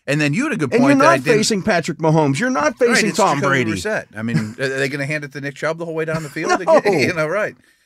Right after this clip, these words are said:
Speaker 1: And then you had another point that I didn't even put two and two together. Then he throws it on that
Speaker 2: They
Speaker 1: play.
Speaker 2: threw.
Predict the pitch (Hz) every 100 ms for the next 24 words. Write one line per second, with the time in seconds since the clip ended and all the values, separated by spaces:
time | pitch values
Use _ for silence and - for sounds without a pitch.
0 | - 170 165 190 339 226 160 123 147 151
1 | 135 135 135 143 120 123 123 131 110 110
2 | 101 196 170 127 131 _ _ _ _ 269
3 | 330 247 156 226 349 285 139 107 101 92
4 | - 180 196 82 277 339 302 170 -